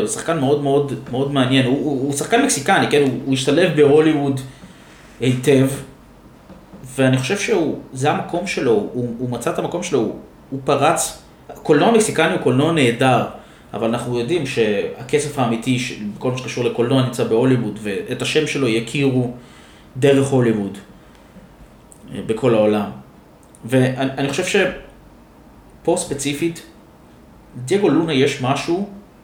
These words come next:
באופן שבו הוא מתנהל. א-, א-, אני לא יודע אם זה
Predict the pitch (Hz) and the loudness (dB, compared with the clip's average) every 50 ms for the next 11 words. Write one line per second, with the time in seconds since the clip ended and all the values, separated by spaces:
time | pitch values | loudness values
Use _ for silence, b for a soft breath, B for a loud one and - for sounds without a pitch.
0 | - - - - - - - - - - - - - - - - 120 - 123 117 | -20 -20 -20 -20 -20 -20 -20 -20 -20 -20 -20 -20 -20 -20 -20 -18 -6 -2 -2 0
1 | - 175 196 - 220 190 - 143 120 117 127 147 151 151 139 - - 113 117 - | 0 0 0 0 -2 -2 -2 -4 -2 0 0 0 0 -2 -6 -8 -4 -2 -2 0
2 | - - - - - 190 - - 190 165 170 165 160 180 214 226 214 220 220 208 | 0 -2 -4 0 0 0 2 2 2 2 2 4 4 6 6 6 6 6 6 4
3 | 175 147 123 127 | 4 2 -2 -2